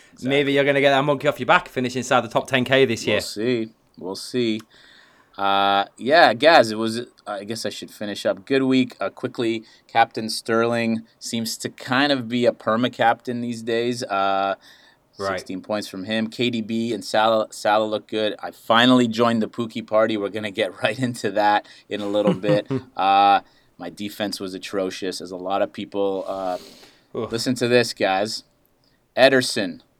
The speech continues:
Speaker 2: Dean, Wan-Bissaka, Van Dijk, and Montoya. Five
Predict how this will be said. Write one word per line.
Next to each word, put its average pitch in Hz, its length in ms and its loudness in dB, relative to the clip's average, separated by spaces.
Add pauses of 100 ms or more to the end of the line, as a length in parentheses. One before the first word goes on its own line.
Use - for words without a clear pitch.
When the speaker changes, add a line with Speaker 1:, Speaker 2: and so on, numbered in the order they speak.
(200)
Speaker 2:
Dean, 135 500 4 (840)
Wan-Bissaka, 123 1120 4 (260)
Van 127 360 2
Dijk, 120 380 4 (200)
and 92 280 -4
Montoya. 104 840 2 (160)
Five 139 520 8